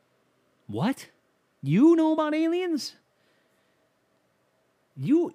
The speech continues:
you didn't even graduate community college, and you want me to believe that you know about aliens, dude?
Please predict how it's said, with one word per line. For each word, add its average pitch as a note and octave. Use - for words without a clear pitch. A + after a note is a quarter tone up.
you G#3+
didn't F4+
even B3+
graduate G3
community D#3+
college, F#2
and C3+
you A#3
want B3+
me F#3
to D#3+
believe C3+
that A#2
you D#3+
know B3
about A#2
aliens, B3
dude? E4